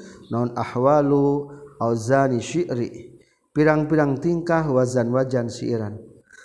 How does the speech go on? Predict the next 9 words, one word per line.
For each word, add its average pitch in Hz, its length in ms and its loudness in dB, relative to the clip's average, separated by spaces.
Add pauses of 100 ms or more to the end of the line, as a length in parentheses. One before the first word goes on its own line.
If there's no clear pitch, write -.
(120)
salimatan 123 840 0
dina 113 220 -6
segi 120 800 -4 (520)
salametna, 147 1000 -2
au 120 100 0
mutaghayyiratan 120 1040 0
atawa 117 320 -4
segi 123 640 -6
barobahna. 107 680 -6